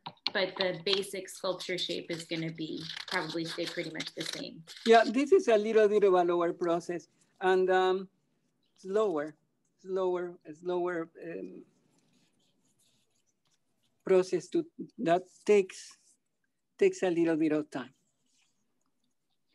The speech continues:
Speaker 2: Mm. This needs more glue. So you can use both glues. You can use the glue stick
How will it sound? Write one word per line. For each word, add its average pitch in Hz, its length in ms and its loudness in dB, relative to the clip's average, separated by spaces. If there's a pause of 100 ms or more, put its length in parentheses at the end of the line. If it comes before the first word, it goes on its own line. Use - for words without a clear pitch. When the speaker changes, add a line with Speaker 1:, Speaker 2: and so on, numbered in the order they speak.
(2750)
Speaker 2:
Mm. 143 500 -16 (3250)
This - 120 -20
needs 143 240 -6
more 131 200 -2
glue. 190 400 6 (1200)
So - 140 2
you 269 160 8
can 226 180 6
use 196 260 6
both 180 300 6
glues. 190 360 4
You 196 80 4
can 175 220 0
use 165 220 0
the 156 100 -2
glue 156 260 -2
stick 175 260 0